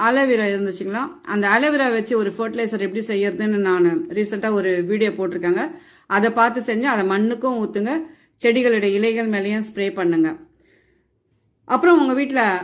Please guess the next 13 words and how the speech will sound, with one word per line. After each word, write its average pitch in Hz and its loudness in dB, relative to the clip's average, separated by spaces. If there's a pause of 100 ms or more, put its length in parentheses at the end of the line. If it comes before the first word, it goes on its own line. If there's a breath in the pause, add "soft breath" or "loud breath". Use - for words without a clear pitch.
(240)
கோழி, 240 0 (240)
மீன் 240 -2
இதெல்லாம் 214 -2
கழுவுனீங்கன்னா 233 2 (180)
அந்த 247 0
தண்ணிய 240 0 (600)
அந்த 196 0 (100)
மண்ணுக்கு 220 0 (100)
ஊத்துங்க. 208 -2 (600 loud breath)
இந்த 214 2 (300)
zinc 294 2
and 240 -2 (680)
iron, 233 0